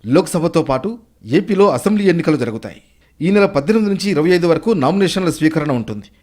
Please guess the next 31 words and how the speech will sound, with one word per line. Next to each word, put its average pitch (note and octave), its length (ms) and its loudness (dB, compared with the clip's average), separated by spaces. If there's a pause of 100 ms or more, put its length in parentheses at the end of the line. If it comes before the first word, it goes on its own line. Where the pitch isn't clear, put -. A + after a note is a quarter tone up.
ఈ D3+ 100 0
నెల F3 160 6
ఇరవై D#3 280 4
ఒకటిన E3+ 280 2
ఆదివారం D#3+ 560 2
మినహా C#3+ 260 -2 (200)
మిగతా E3+ 320 0
ఏడు E3 300 2
రోజులు F3+ 280 2 (340)
ఉదయం F#3 240 2
పదకొండు F3+ 360 0
నుంచి F#3 220 -2
మధ్యాహ్నం E3 500 0
మూడు F3 160 4
గంటల F3 220 -2
వరకు E3 260 0
నామినేషన్లు D#3+ 580 0
స్వీకరిస్తారు. B2+ 640 -6 (320)
అభ్యర్థికి F#3 380 0
సంబంధించి E3+ 520 -2 (220)
మూడు F3 240 2
వాహనాలకు F3+ 480 2
మాత్రమే E3+ 400 -2
అనుమతి E3 320 -2
ఉంటుందని, A#2+ 440 -6 (240)
ఆర్ఓ F#3+ 260 2
ఛాంబర్లో F#3 480 4
నామినేషన్ల F#3 600 2
స్వీకరణ D#3+ 400 0
ఉంటుందని C#3+ 380 -2
తెలిపారు. G#2+ 400 -10